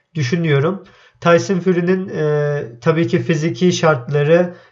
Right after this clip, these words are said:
işte ayaklarının yavaşlığı, bunlar kolay kolay artık düzelmeyecektir. Ama bahsettiğim konularda işte boks yapmadan, e, uzaktan dövüşerek, kirli dövüşerek, e, maç yaparsa Alexander Usyk'e karşı bir,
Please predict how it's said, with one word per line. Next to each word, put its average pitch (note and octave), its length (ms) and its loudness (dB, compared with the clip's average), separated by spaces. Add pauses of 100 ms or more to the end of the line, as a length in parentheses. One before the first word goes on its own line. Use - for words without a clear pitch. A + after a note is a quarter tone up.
(120)
işte - 220 -2
ayaklarının E3 540 0
yavaşlığı, E3 760 2
bunlar E3 600 0
kolay D#3 300 2
kolay D3+ 260 4
artık C#3 340 0
düzelmeyecektir. D3+ 960 4 (400)
Ama F3 480 2
bahsettiğim F3 640 2
konularda D#3 920 2 (340)
işte C#3+ 380 0
boks E3 300 2
yapmadan, D#3+ 760 0 (120)
e, C#3 220 -2
uzaktan D#3 680 0
dövüşerek, D3 560 0
kirli D#3 340 -2
dövüşerek, C#3+ 720 2 (500)
e, C#3 200 -2
maç E3 380 0
yaparsa C#3+ 440 2
Alexander D3+ 600 -2
Usyk'e D#3 600 0
karşı D3 580 0 (400)
bir, F3 280 0